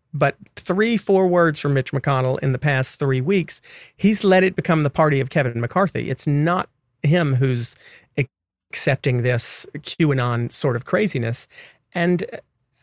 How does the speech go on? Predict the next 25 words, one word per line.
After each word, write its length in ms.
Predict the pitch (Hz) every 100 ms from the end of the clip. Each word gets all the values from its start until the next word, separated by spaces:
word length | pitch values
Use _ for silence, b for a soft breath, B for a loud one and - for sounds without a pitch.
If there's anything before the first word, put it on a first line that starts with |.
| -
I 40 |
mean, 260 | 202 196 - - _
he 240 | 170 - 220
seems 440 | - 226 247 -
to 120 | - 214
want, 480 | 147 131 151 - - -
as 280 | 160 170
do 180 | 147 165
I 100 | 143
think 240 | 139 151 -
several 380 | - 151 156
of 120 | 135 131
the 60 |
more 420 | 127 127 123 123 - _ _ _ _ _ -
senior 420 | - 165 165 135
members 300 | 117 120 113
of 60 |
the 80 | 120
Senate, 340 | - 240 180 - b b b b
he 120 | 202
seems 440 | 175 - 220 233 -
to 120 | 254
want 380 | 185 156 151 - _
to 260 | - 175 156
rid 640 | 135 147 151 160 160 170